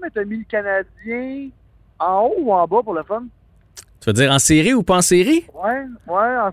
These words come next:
Speaker 1: série ou pas en série ?
Speaker 2: Je les ai mis en série. Je pense que le Canadien va
Speaker 1: Ok.
Speaker 2: être en série. Mais après ça, un, deux, trois ou quatre.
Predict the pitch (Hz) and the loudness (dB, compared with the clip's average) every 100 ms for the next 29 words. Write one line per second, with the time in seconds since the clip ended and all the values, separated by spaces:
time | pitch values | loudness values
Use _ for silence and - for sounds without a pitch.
0 | - 196 262 320 202 170 165 170 240 98 | -2 -4 -2 -4 -2 -4 -4 -8 -4 0
1 | 120 123 143 160 131 - 120 101 90 - | 2 4 4 4 2 2 2 2 -2 -8
2 | - 101 113 104 107 104 113 117 110 107 | -6 -2 0 2 2 2 2 4 4 4
3 | 107 - 110 101 101 95 101 120 - 175 | 0 2 2 2 0 -2 0 0 2 0
4 | 156 180 151 160 160 - 156 120 - 165 | 2 2 4 4 4 4 2 2 2 0
5 | 214 - | 0 -4